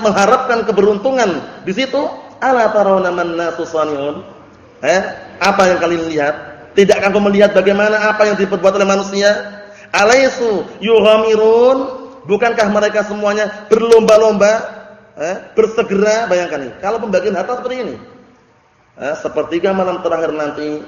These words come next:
di Ma'had Darut Taqwa akan ada pembagian sembako misalkan.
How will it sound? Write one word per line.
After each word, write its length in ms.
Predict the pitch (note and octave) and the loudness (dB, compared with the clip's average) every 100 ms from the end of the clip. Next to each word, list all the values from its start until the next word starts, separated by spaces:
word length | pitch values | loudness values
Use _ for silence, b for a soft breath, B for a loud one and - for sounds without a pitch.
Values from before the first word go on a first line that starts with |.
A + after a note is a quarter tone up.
| - - - | -20 -20 -10
di 80 | C3+ | -6
Ma'had 480 | C3 D#3+ D#3+ E3 D3 | 0 0 0 0 2
Darut 240 | D#3+ F3 D#3+ | 2 2 -2
Taqwa 560 | D3 D3+ D3 D3 D3 | -2 0 0 0 -4
akan 400 | - D3+ D3+ D#3 | -4 -4 -2 -2
ada 160 | C#3+ C#3+ | 2 0
pembagian 800 | C#3 C#3 C3 - D3 D3 D3 D3 - - - - _ _ - | 0 0 0 0 0 0 0 -6 -10 -20 -20 -20 _ _ -8
sembako 480 | E3 D3+ C#3+ C#3+ C3 | -4 0 0 2 0
misalkan. 400 | A#2+ A#2 A2 G2 | 0 -6 -6 -12